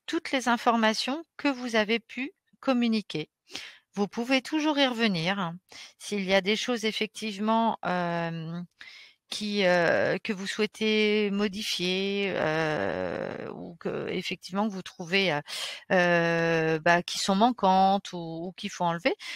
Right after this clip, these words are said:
vous pouvez toujours y revenir et pour le coup, à chaque fois, vous faites, heu, heu, créer mon C V. Donc, sur le côté, vous avez deux choix de C V. Donc, en haut à gauche, vous en avez un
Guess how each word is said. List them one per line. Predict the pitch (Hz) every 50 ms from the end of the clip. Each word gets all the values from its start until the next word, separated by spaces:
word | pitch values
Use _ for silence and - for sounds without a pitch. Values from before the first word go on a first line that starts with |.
| 226 - _
vous | - 214
pouvez | - - 214 214 185 185 185 220 233 226
toujours | - - - 277 254 - 285 285 254 - -
y | - 214 214
revenir | 202 208 185 170 170 165 185 220 277 330 330 - -
et | - - 214
pour | - - - 190
le | 175 156 160
coup, | - _ - 220 247 285 285 220
à | 185 175
chaque | 175 - - 143 -
fois, | - - 220 247
vous | 220 202 180
faites, | - - 190 208 - - -
heu, | 156 147 - - - - - - - - - _ -
heu, | 185 180 175
créer | - - - 254 254 240
mon | 233 208 208 196
C | - - 202 190
V. | 165 170 190 214 392 427 _ _ - - - - - _ _ _ -
Donc, | 196 190 208 202 202 202
sur | - - 302 285
le | 285 302
côté, | 302 - 302 285 - - 240
vous | 208 202 214 202 226
avez | 233 208 226 262 262
deux | 220 208 202 285 302
choix | - - - 208 180 175 - _ -
de | 190 202 180 -
C | 220 - - - 214
V. | 175 165 156 - _ - - - - - - - _ _
Donc, | 175 180 196 190 185 - - - - _ _ _ _ _ _ _ _ _ -
en | - 202 214 208
haut | 202 202 214 202 - -
à | - 196
gauche, | 196 175 196 214 285 440 - - - 208 - - -
vous | 190 196 202 220 202
en | 214 208 202
avez | 196 196 180 196 196 - - -
un | 190 202 240